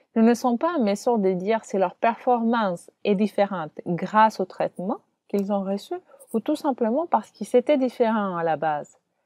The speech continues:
Ce problème d'identification est formellement appelé les problèmes d'endogénéité. En général,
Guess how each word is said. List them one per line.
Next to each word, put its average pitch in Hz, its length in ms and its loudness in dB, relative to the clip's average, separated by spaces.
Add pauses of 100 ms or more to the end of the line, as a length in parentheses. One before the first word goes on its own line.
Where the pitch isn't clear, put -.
(400)
Ce - 140 -6
problème 262 480 2
d'identification 208 880 0
est 233 80 -2
formellement 240 640 -2
appelé 233 400 2
les 190 120 2
problèmes 262 880 2
d'endogénéité. 220 1000 2 (140)
En 190 140 -6
général, 208 580 -2